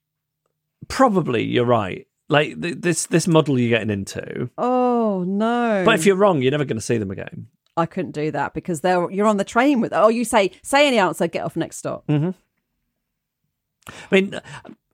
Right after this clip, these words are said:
Speaker 1: usually if we've got a question about the London Underground, my answer is get off at the next stop and then get back on the next train.
Speaker 2: Yeah.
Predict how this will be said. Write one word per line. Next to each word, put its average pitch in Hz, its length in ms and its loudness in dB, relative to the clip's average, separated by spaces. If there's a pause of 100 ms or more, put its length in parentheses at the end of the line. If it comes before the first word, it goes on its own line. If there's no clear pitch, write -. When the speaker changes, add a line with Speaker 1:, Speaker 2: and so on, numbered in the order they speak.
(120)
Speaker 1:
usually 165 560 4
if 113 140 -2
we've 117 80 -2
got 120 140 0
a 101 40 -4
question 120 260 -2
about 117 200 2
the 107 280 2
London 107 340 2
Underground, 101 340 0
my 95 120 -2
answer 104 260 0
is 95 100 0
get - 160 2
off - 140 -2
at - 100 0
the 104 60 0
next 110 240 -2
stop - 280 0
and 104 80 0
then 101 120 0
get 107 140 0
back 104 200 -2
on 98 80 2
the 101 80 0
next 98 220 -2
train. 95 400 -4
Speaker 2:
Yeah. - 1800 -6